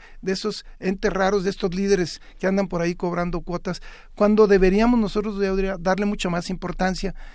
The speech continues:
porque es clave para el progreso del país. Necesitamos mejores salarios, somos uno de los países con los salarios más bajos del mundo,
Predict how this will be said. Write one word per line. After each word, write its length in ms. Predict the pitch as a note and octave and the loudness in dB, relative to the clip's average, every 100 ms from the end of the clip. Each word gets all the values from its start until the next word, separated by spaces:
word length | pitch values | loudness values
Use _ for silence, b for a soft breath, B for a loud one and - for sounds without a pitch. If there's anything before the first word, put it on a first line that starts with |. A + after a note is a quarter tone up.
| B | B
porque 220 | - G3 C#4 | -4 0 0
es 80 | |
clave 340 | - B3+ C4 A#3 | 2 4 4 2
para 220 | - F3 | -2 -4
el 60 | D#3 | -4
progreso 420 | E3 D#3 E3 - | -6 -6 -6 -6
del 100 | D3 | -8
país. 300 | - C#3 - - B B - | -12 -14 -16 -20 B B -6
Necesitamos 420 | F3 D3 F#3 F#3+ | -4 -2 0 0
mejores 440 | F3+ F#3 G#3 G#3 | 0 2 2 2
salarios, 420 | F3+ E3 F3+ G3 | -2 -2 -4 -6
somos 320 | - F3 F3 - b - | -8 -8 -10 -14 b -8
uno 100 | F3+ | -6
de 60 | |
los 80 | F#3 | -6
países 280 | - E3+ F3 | -6 -6 -6
con 120 | E3+ | -8
los 80 | D#3+ | -8
salarios 220 | D#3+ E3 | -6 -6
más 180 | F3 E3+ | -6 -6
bajos 260 | E3 E3 D#3 | -8 -8 -10
del 140 | D3+ | -8
mundo, 320 | D#3+ E3+ F3+ | -8 -8 -10